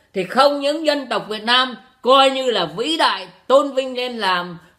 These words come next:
cụ Hồ làm vị cứu tinh của dân tộc, giống như là dân tộc Pháp coi ông Napoleon đệ nhất và ông, ờ,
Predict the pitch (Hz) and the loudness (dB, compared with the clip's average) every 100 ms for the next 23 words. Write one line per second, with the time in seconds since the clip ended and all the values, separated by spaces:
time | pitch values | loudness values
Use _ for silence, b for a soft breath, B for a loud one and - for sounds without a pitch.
0 | - 190 165 170 175 165 156 156 _ _ | -4 -2 0 0 0 -2 -4 -20 _ _
1 | _ - 160 - 226 330 381 220 202 196 | _ -14 -14 -6 -4 -4 -6 -12 -12 -16
2 | 190 _ _ _ _ 147 151 170 156 - | -18 _ _ _ _ -12 -8 -6 -8 -16
3 | _ _ _ _ _ _ _ 160 269 381 | _ _ _ _ _ _ _ 4 4 2
4 | 403 254 220 180 160 208 202 190 170 220 | -4 -2 0 -2 -4 -6 -6 -8 -2 -2
5 | 247 - 202 214 220 208 202 208 196 - | -2 -2 0 2 0 -2 -4 -6 -16 -12
6 | 202 190 196 196 196 190 185 143 190 226 | -6 -4 -2 -2 -2 -4 -6 -8 -8 -12
7 | _ _ - 147 139 160 175 170 165 b | _ _ -4 -2 -2 -4 -6 -8 -12 b
8 | b b - 160 156 - | b b -8 -6 -6 -10